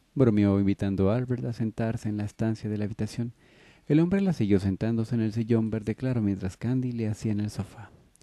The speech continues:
"¿Qué sucede, Albert?", dijo optando por el acercamiento directo. "Conozco esa mirada algo preocupada".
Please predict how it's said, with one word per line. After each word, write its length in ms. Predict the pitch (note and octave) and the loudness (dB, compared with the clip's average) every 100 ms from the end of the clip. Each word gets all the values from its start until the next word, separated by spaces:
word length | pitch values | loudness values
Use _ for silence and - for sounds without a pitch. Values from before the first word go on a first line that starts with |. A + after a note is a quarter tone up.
| _ _ _ - | _ _ _ -4
"¿Qué 120 | A#2 | -2
sucede, 460 | - A#2+ D#3 A#2 F2 | 0 0 2 2 0
Albert?", 300 | E2+ F2+ - _ _ _ _ _ _ | 0 -4 -6 _ _ _ _ _ _
dijo 120 | C3+ C3 | 0 0
optando 640 | - D#3 D#3+ D#3 E3 D#3 _ _ _ _ _ _ _ _ _ | 0 -2 0 0 -2 -2 _ _ _ _ _ _ _ _ _
por 180 | F3 E3+ | 6 8
el 140 | D3 | 8
acercamiento 720 | C3+ A#2 A2 G2 G#2 G2+ - | 4 0 -2 0 2 2 4
directo. 480 | G2+ F#2+ D2 _ - - - - - - - _ - - _ _ _ _ | 4 4 0 _ -14 -14 -20 -20 -20 -20 -20 _ -20 -20 _ _ _ _
"Conozco 420 | - G2+ A#2 - | 0 4 2 0
esa 140 | C3+ D3+ | -2 0
mirada 460 | B2+ C#3 B2+ F#2+ | 0 0 0 0
algo 160 | F#2+ F#2+ | 0 -2
preocupada". 640 | - F#2+ - - B2+ - | -2 -2 -4 -6 -6 -8